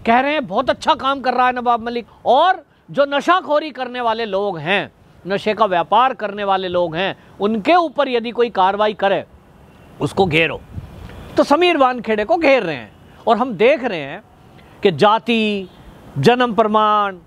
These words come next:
लीव सर्टिफिकेट, फिर पिता, माँ का नाम, और अब नया एक सुर्री लेके आए हैं और वो लेके आए एक फ़ोटो, निकाह नामे की फ़ोटो। समीर वानखेड़े का विवाह हो रहा है और उस विवाह में वो एक काजी साहब के पास बैठे हैं,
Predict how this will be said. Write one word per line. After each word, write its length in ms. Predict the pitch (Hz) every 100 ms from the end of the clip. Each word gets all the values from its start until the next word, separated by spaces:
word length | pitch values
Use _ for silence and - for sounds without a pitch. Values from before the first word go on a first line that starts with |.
| _ _
लीव 400 | 180 226 262 269
सर्टिफिकेट, 880 | - 220 208 196 190 214 214 214 185 - - - - -
फिर 200 | 220 269 233 143 135 -
पिता, 640 | 233 - 262 247 233 214 180
माँ 420 | 156 185 226 269 254
का 200 | 240 233
नाम, 420 | 233 226 220 190 - - -
और 140 | 208
अब 220 | 226 220 202
नया 320 | 226 254 240
एक 220 | 208 226
सुर्री 400 | - 214 220 247
लेके 260 | 220 202 196
आए 240 | 180 208
हैं 180 | 285 269 - -
और 100 | 185
वो 120 | 202 233
लेके 280 | 226 208
आए 240 | 214 208 269
एक 100 | 262 -
फ़ोटो, 400 | 220 220 233 - - _ - - - -
निकाह 360 | 220 254 254
नामे 400 | 262 214 196 202
की 160 | 196 269
फ़ोटो। 400 | 220 254 185 127 - - - -
समीर 280 | 208 247 262
वानखेड़े 500 | 220 214 190 214 220
का 80 | 214
विवाह 300 | 175 175 196
हो 160 | 170
रहा 180 | 170 170
है 140 | 240 - _ _ -
और 140 | 214
उस 120 | 220
विवाह 340 | 165 196 214 214
में 180 | 214 240
वो 160 | 220
एक 140 | 233 -
काजी 320 | 175 185 220
साहब 260 | 190 185
के 100 | 180
पास 220 | 185 175 165
बैठे 300 | 151 151 170
हैं, 220 | 208